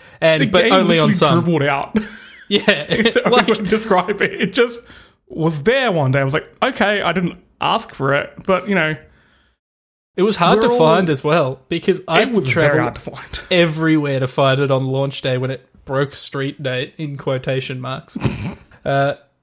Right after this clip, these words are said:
Speaker 1: it's, look, I'll just say this from the start before we get, break it down.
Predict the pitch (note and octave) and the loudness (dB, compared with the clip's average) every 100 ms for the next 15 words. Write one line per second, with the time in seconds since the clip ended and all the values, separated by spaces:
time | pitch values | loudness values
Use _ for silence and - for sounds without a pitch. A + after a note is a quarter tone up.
0 | _ _ _ _ _ F#3+ G3+ - - - | _ _ _ _ _ -6 -4 -2 -2 -2
1 | - - _ _ E3+ B2 - - _ _ | -4 -18 _ _ 0 0 -4 -18 _ _
2 | _ _ _ _ _ - D#3+ - - - | _ _ _ _ _ -16 -16 -16 -12 0
3 | F#3 G3 A#3+ - F#3+ E3+ - D#3 C3+ B2+ | 2 2 0 2 2 2 -2 -2 -2 -2
4 | - D3+ C3 C3 C#3 D#3 C#3+ C3+ D3 D3 | 0 2 2 0 -2 0 0 2 0 2
5 | C#3+ B2 E3+ D3 D3+ C#3+ B2 B2+ | 2 2 -2 -2 0 0 -2 -6